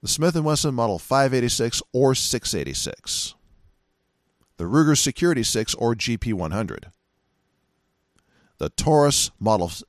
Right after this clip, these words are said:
sixty-five or sixty-six. Charter Arms Bulldog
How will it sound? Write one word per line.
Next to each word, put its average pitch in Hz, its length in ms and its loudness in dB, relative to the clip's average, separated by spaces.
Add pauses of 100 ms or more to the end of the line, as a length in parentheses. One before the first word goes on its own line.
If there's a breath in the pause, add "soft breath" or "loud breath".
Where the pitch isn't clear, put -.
sixty-five 127 880 2
or 95 120 0
sixty-six. - 1000 -6 (1700 soft breath)
Charter 131 300 4
Arms 120 280 2
Bulldog 85 680 2